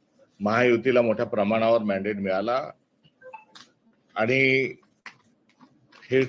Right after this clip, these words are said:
ट्रिपल इंजिनचं सरकार हे महाराष्ट्रात हे कार्यरत आहे. मात्र आज महाराष्ट्रामध्ये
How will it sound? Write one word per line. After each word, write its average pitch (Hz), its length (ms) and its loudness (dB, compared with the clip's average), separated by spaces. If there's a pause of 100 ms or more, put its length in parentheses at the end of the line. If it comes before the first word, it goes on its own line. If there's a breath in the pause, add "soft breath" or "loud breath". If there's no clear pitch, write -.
(120)
ट्रिपल 151 300 2
इंजिनचं 165 420 0
सरकार 139 420 0 (360)
हे 151 60 -6
महाराष्ट्रात 120 580 -2 (1800)
हे 143 100 -2
कार्यरत 123 540 2
आहे. - 100 -12 (1300)
मात्र 113 220 2
आज 147 300 2 (760)
महाराष्ट्रामध्ये 135 1000 2